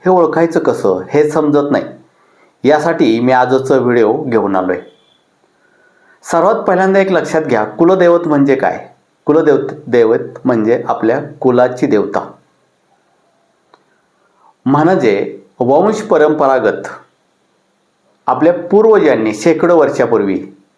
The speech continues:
ज्याला आपलं दैवत मानलं आणि ज्याला दैवत मानून घरातील सर्व धार्मिक विधी केले जात होते किंवा ज्या दैवताचा पाठिंबा घेऊन,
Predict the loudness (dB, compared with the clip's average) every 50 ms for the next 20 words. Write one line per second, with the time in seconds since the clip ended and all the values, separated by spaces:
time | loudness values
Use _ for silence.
0 | _ -2 0 2 2 2 0 0 0 0 0 2 4 4 4 4 2 0 0 0
1 | 0 0 0 0 0 0 -2 -4 -6 -12 -20 _ _ _ _ _ _ _ _ _
2 | _ _ _ _ _ _ _ -20 _ _ -4 -2 0 2 2 2 2 2 2 2
3 | 2 4 4 4 2 2 0 0 2 2 2 2 0 0 -2 -2 -6 -10 -14 -20
4 | -20 _ _ _ _ _ _ -20 _ _ _ _ -4 -2 0 0 0 0 0 0
5 | 0 -2 0 0 0 2 2 2 2 0 -2 -2 0 0 2 0 0 0 -2 -2
6 | -2 0 0 0 -2 -2 -2 -4 -8 -14 -18 -20 _ _ _ _ _ _ _ _
7 | -2 0 2 4 4 4 2 2 0 0 0 -2 0 0 0 -2 -2 -4 -8 -14
8 | -20 _ _ 0 2 2 4 2 2 -2 -4 -8 -14 -18 -20 _ _ _ _ _
9 | _ _ _ _ _ _ _ -4 0 2 2 2 4 4 4 4 6 4 4 2
10 | 0 0 0 -2 -2 -2 -2 -2 -2 -2 0 0 2 2 2 0 0 0 0 0
11 | 0 0 0 -2